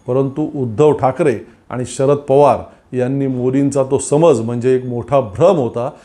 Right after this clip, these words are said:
हे दाखवून दिलं मागच्या काही महिन्यांमध्ये. प्रचाराच्या काळामध्ये दर दिवसाआड मोदींना महाराष्ट्रामध्ये यावं लागलं, सभा आणि रोड शो करावे लागले. तेव्हा त्यांच्या लक्षात आलं असेल की, "अरे,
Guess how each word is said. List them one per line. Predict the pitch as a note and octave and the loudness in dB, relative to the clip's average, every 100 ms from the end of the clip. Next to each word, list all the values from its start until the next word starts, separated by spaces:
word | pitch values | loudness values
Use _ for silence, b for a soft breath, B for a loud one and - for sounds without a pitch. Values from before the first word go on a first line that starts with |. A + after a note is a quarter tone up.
| b - | b -6
हे | C3+ | -6
दाखवून | A#2 A2 G#2+ - C#3 | -4 -8 -8 -2 0
दिलं | A#2+ A#2 | 0 0
मागच्या | A#2 A2 - A#2+ | -2 -4 -6 -4
काही | A2+ | -4
महिन्यांमध्ये. | A2+ A2 A2 A2 G#2+ A2+ - b b _ | -4 -4 -4 -6 -8 -12 -18 b b _
प्रचाराच्या | B2+ A2+ D#3+ D3+ D3 | 0 2 4 4 2
काळामध्ये | C#3+ C#3+ D3 D3 D3 C3 | 2 4 4 4 0 0
दर | A2+ F#3 G3 | 4 4 4
दिवसाआड | D#3+ D3 D#3 D3+ D3 | 2 0 0 0 0
मोदींना | C#3 C3+ D3 C#3 B2 D3+ b b - | -2 -2 -2 -4 -4 -8 b b -8
महाराष्ट्रामध्ये | A#2+ C3+ C#3+ - D3+ C#3+ C#3 C3+ | -2 0 0 0 0 2 0 2
यावं | B2 B2+ C3+ | 4 4 4
लागलं, | B2 G#2+ G#2+ b b b | 2 -2 -6 b b b
सभा | - C#3+ C3 D#3 D#3 | 0 2 4 4 4
आणि | D#3 | 4
रोड | C3+ C#3+ D3+ | 2 4 2
शो | - D3 | 2 0
करावे | C#3+ C3+ C3 B2 | 2 2 2 0
लागले. | A#2 A2 G#2+ b b b - | -2 -4 -8 b b b 2
तेव्हा | C#3 D3 | 4 4
त्यांच्या | D3+ D3 | 2 2
लक्षात | C#3 B2+ D3 C#3+ | 2 2 0 2
आलं | C#3 | 4
असेल | C3+ - C#3+ | 2 0 -2
की, | C3 | 2
"अरे, | B2+ F#3+ | 4 4